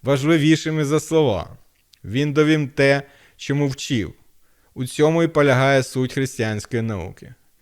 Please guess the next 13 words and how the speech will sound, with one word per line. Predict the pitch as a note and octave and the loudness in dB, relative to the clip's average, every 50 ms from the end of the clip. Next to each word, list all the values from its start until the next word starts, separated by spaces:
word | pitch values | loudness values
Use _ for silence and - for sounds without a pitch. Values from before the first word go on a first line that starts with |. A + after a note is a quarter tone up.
| _ _ _ _ - | _ _ _ _ -10
Ісус | - B2 - - F3+ F#3 F3+ E3 | -10 -8 -6 -2 0 0 0 2
довів, | D#3+ F3+ F3+ D#3+ D#3 D3+ C#3+ C3+ | 2 4 4 4 4 4 2 2
що | - - C3+ | 0 -2 -4
принцип, | - - D#3 F3 F3+ D#3 - - G2 - - - _ _ _ _ _ - | -2 0 0 0 0 -2 -4 -8 -10 -12 -14 -20 _ _ _ _ _ -8
який | A#2 B2+ C3+ C#3+ C#3 | -8 -6 -2 -2 -2
зціляє | C3 - - - D3 D3 D3+ D3+ D3+ C#3 C3 | -2 -4 -4 0 2 4 6 8 8 6 4
хворих | - C3+ C3 C3 C3 C3 C3 - - | 2 0 0 2 2 0 0 -2 -2
і | C3 | 0
виганяє | C3 B2+ B2+ C3 C#3 C#3 C#3 C3+ C3 B2+ | 2 2 2 2 0 0 0 2 2 2
оману, — | B2 B2+ C#3 D3+ D#3+ E3 E3 D#3+ D#3 - _ _ _ _ _ - | 2 2 2 2 0 0 -2 -4 -6 -8 _ _ _ _ _ -10
це | - - C#3 C#3 D3 D3 | -4 0 2 4 4 2
божественний | C#3 B2+ C3+ B2 A2 A#2+ B2 B2 - - - A#2+ A#2+ A#2+ | 2 0 -2 -2 0 2 0 0 0 -4 -6 -4 -4 -4
принцип. | G#2+ - G2+ F#2 F2+ E2 E2+ - - - - - | -4 -6 -8 -8 -8 -10 -14 -16 -20 -20 -20 -20